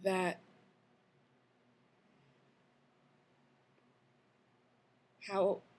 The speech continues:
I feel is never fucking tied to my external reality. It's never fucking tied to my external reality. I, I, I live everything in today. So, like, to be less fucking abstract,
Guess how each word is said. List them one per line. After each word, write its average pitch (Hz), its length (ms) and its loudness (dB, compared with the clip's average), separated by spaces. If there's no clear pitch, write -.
I 175 120 -4
feel 240 680 0
is 180 180 -4
never 202 580 0
fucking 175 400 -14
tied 180 320 -12
to 185 360 2
my 185 160 -4
external 170 540 -6
reality. - 560 -12
It's - 100 -8
never 196 400 -2
fucking - 320 -14
tied - 200 -10
to - 80 -8
my - 100 -14
external - 440 -8
reality. 185 460 -6
I, 180 160 -8
I, 180 240 -6
I - 20 0
live 196 260 -2
everything 175 380 -6
in 175 100 -6
today. 175 200 -6
So, 226 400 4
like, 208 240 -4
to 240 100 -6
be 226 180 -8
less 208 300 -4
fucking 202 340 -10
abstract, 180 680 -6